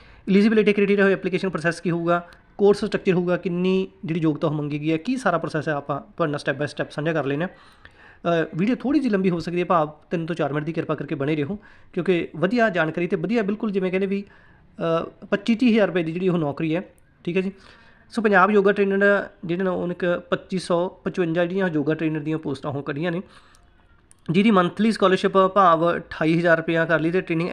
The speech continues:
and salary of ਪੱਚੀ ਹਜ਼ਾਰ ਰੁਪਇਆ per month upon completions as a government yoga trainer। ਸੋ ਅਠਾਈ ਹਜ਼ਾਰ ਜਿਹਦੀ ਦੇ ਨਾਲ ਸਕਾਲਰਸ਼ਿਪ ਵੀ ਮਿਲਣੀ ਹੈ,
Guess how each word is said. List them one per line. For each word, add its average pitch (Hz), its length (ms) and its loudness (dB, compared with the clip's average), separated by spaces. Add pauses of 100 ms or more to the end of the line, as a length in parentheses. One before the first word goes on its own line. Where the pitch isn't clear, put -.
and 156 140 -2 (520)
salary 175 260 4
of 190 60 4
ਪੱਚੀ 196 320 -2
ਹਜ਼ਾਰ 214 160 4
ਰੁਪਇਆ 190 140 -2
per 180 240 0
month 175 380 0 (840)
upon 180 500 2 (300)
completions 180 400 -2 (120)
as 165 120 0
a - 20 -4
government 160 380 -2
yoga 147 200 0
trainer। 127 240 -8 (400)
ਸੋ 208 120 0
ਅਠਾਈ 170 320 0
ਹਜ਼ਾਰ 190 460 2 (640)
ਜਿਹਦੀ 175 260 -2
ਦੇ 180 220 0
ਨਾਲ 156 260 0
ਸਕਾਲਰਸ਼ਿਪ 147 440 -6
ਵੀ 165 80 -2
ਮਿਲਣੀ 165 300 -2
ਹੈ, 190 60 -4